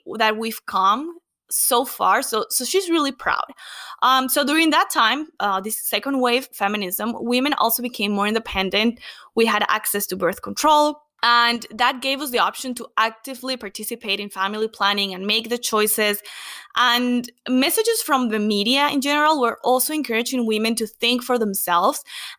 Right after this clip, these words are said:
and to challenge the structure of powers. Then we have third wave feminism, and that one was focused on inclusion.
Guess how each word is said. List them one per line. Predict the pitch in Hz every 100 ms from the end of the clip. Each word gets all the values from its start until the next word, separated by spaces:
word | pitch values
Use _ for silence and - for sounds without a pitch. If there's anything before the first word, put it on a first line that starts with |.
| -
and | 302
to | 302
challenge | 285 254 233 262 269 -
the | 247 262
structure | - 196 196 220
of | 220 -
powers. | 254 262 202 - - - _ -
Then | 208 370 381
we | 262
have | 226 202 208 233 - _
third | - 320 320
wave | 240 233 233 - 226
feminism, | - 277 233 170 - 247 311
and | - 240 233
that | 240 285 311
one | 269 226 226
was | 208 -
focused | - 208 226 226 -
on | 220 233
inclusion. | 247 - 339 330 -